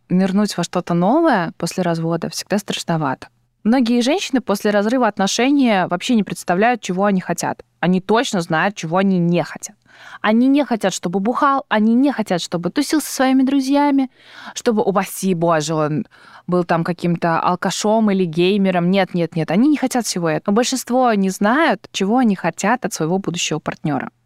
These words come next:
И именно терапия, которую я проходила в процессе своего развода, помогла мне выстроить образ того мужчины, с которым я хочу быть в отношениях, и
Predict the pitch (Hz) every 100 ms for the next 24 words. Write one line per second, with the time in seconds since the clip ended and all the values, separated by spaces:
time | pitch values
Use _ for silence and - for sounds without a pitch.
0 | _ 202 214 - - 233 220 185 175 -
1 | 170 - 208 302 339 185 - _ 190 185
2 | 185 175 170 - 160 190 175 185 180 160
3 | 175 _ - 160 170 170 - 175 - 196
4 | - - 160 156 156 160 156 151 - _
5 | - 185 202 208 226 202 190 208 - 185
6 | 175 - 190 196 180 175 - 180 180 180
7 | 180 - 285 320 202 - 180 196 185 180
8 | 190 185 180 - - 175 185 180 190 165
9 | 160 165 - 220 285 277 170 - _ -
10 | 214 208 202